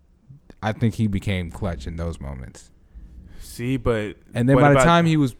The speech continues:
Speaker 1: he went back to the Cavs, I think he was clutch every time.
Speaker 2: But
Speaker 1: He
Speaker 2: when he
Speaker 1: just
Speaker 2: had that
Speaker 1: was going against
Speaker 2: twenty-five,
Speaker 1: great, a great
Speaker 2: twenty-six
Speaker 1: team.
Speaker 2: straight points against the Pistons,
Speaker 1: That was clutch,
Speaker 2: that,
Speaker 1: too.
Speaker 2: like, he had moments like that, but his team
Speaker 1: But it
Speaker 2: was
Speaker 1: does, it
Speaker 2: just
Speaker 1: didn't count. I mean, it
Speaker 2: It
Speaker 1: counts,
Speaker 2: counts.
Speaker 1: but
Speaker 2: You have to count those moments 'cause,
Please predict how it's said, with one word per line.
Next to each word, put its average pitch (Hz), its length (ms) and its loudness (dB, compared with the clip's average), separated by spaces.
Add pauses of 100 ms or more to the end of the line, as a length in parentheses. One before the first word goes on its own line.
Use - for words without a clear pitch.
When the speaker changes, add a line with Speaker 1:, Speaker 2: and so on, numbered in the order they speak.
(140)
Speaker 1:
he 127 120 -2
went 135 160 2
back 123 180 2
to 113 80 -4
the 101 80 -6
Cavs, 120 320 -2
I 110 100 2
think 110 220 -4
he 110 100 -4
was 90 320 -8 (600)
clutch - 280 -2
every 101 180 -2
time. 117 200 -2
Speaker 2:
But 123 80 2
Speaker 1:
He 120 60 0
Speaker 2:
when 131 100 0
he 135 80 0
Speaker 1:
just 143 100 0
Speaker 2:
had 139 140 0
that 131 80 0
Speaker 1:
was 101 80 -4
going 139 240 0
against 127 200 -2
Speaker 2:
twenty-five, 131 220 2
Speaker 1:
great, 135 40 2
a 127 40 -4
great 127 300 -6
Speaker 2:
twenty-six 113 220 0
Speaker 1:
team. 117 100 0
Speaker 2:
straight 127 220 -2
points 123 260 -6
against 117 260 -10
the 107 80 -10
Pistons, 143 640 -6
Speaker 1:
That 113 160 -2
was 95 100 -6
clutch, - 200 -6
Speaker 2:
that, 117 240 2
Speaker 1:
too. 110 80 -4
Speaker 2:
like, 92 220 -2
he 139 140 -2
had 143 160 0
moments 131 380 -4
like 117 180 -6
that, 127 220 -4
but 113 140 -6 (300)
his 123 260 -10
team 131 220 -4
Speaker 1:
But 120 100 4
it 117 40 6
Speaker 2:
was 120 80 6
Speaker 1:
does, 131 80 8
it 139 40 0
Speaker 2:
just 131 100 0
Speaker 1:
didn't 131 220 0
count. 139 360 -2 (420)
I 131 60 -2
mean, 160 140 2
it 151 60 0
Speaker 2:
It 151 120 0
Speaker 1:
counts, 139 360 0
Speaker 2:
counts. 120 320 2
Speaker 1:
but 113 80 -10
Speaker 2:
You 135 80 -4
have 147 200 -2
to 147 60 -8
count 170 300 -4
those 147 180 0
moments 139 360 -6
'cause, 120 300 -6